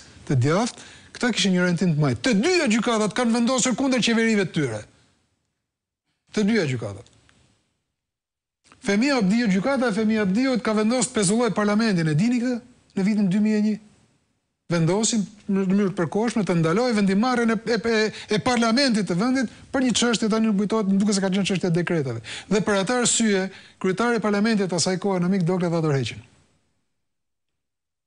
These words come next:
Gjykata kushtetuese pra e bëri këtë. A mund t'i shkoj bira e mendjes sot, kësaj gjykatës sotme, të ndaloj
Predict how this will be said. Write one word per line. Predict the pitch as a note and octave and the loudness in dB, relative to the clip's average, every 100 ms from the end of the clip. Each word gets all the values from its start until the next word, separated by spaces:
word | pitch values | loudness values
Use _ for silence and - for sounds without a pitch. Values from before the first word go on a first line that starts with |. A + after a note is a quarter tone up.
| _ _ - | _ _ -14
Gjykata | - C3 D3+ | -8 -4 -2
kushtetuese | C3 - A2+ D#3+ C3+ | -4 -6 -4 -2 -4
pra | G#2+ A2 | -4 -8
e | A2 | -8
bëri | G2 A#2 | -10 -14
këtë. | - - _ _ _ _ _ _ _ _ _ _ | -20 -20 _ _ _ _ _ _ _ _ _ _
A | - | 0
mund | F3 A#3+ | 2 2
t'i | G#3 | 0
shkoj | - G#3 C#3+ | 0 2 4
bira | A3 F#3+ F3 | 4 2 2
e | |
mendjes | E3 D#3+ C3 A#2 - | 2 0 0 0 0
sot, | C#3+ - | -2 -2
kësaj | - A#3 D#3+ | 0 2 2
gjykatës | D#3 E3 B2 B2+ | 2 0 0 0
sotme, | - D#3+ C3 A#2 - - - - - | 0 0 -2 -4 -6 -14 -16 -20 -14
të | - E3 | -2 0
ndaloj | D#3+ F3+ F#3 | 2 2 2